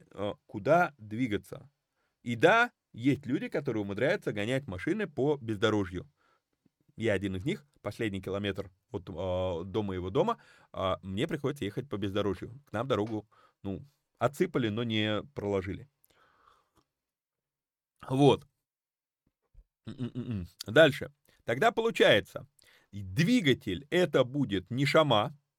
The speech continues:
дыхание Божье, двигатель, он всегда старается вести человека вперёд. А вот. Коробка передач это тот самый руах, то, что я вам говорил.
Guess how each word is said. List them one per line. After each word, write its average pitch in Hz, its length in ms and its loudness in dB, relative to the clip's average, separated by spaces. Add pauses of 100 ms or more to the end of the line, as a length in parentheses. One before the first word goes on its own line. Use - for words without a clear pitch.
(120)
дыхание 120 400 0
Божье, 117 340 -2 (640)
двигатель, 113 580 -2 (120)
он 107 180 -2
всегда 131 360 0
старается 110 460 2
вести 107 300 -6
человека 95 440 -4
вперёд. 127 480 2 (580)
А 131 120 4
вот. 131 300 4 (320)
Коробка 202 480 8
передач 180 680 2 (240)
это 123 260 2
тот 147 220 0
самый 107 320 2
руах, 120 480 4 (200)
то, 165 120 0
что - 140 -2
я 202 80 0
вам 190 160 -4
говорил. 202 380 -4